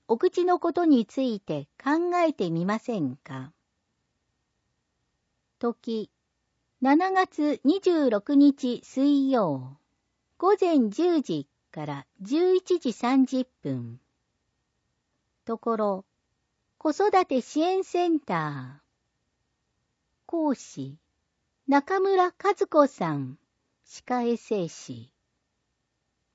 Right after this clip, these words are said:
定員、親子各十組前後。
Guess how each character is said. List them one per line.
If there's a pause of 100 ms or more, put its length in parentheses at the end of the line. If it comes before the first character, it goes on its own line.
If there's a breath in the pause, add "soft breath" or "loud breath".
(220)
定
員、 (800)
親
子
各
十 (160)
組
前
後。